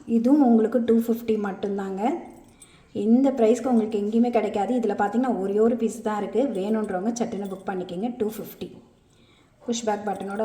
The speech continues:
வந்துடும். பேக் சைடு வியூ. டூ ஃபிஃப்டி மட்டும்தான்.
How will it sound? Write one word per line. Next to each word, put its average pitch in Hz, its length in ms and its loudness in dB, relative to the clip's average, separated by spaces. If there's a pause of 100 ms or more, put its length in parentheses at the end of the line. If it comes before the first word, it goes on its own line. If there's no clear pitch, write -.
வந்துடும். 208 380 -6
பேக் 196 300 -4
சைடு 185 240 -6
வியூ. 175 100 -6 (4000)
டூ 240 120 4
ஃபிஃப்டி 233 380 -2
மட்டும்தான். 175 640 -10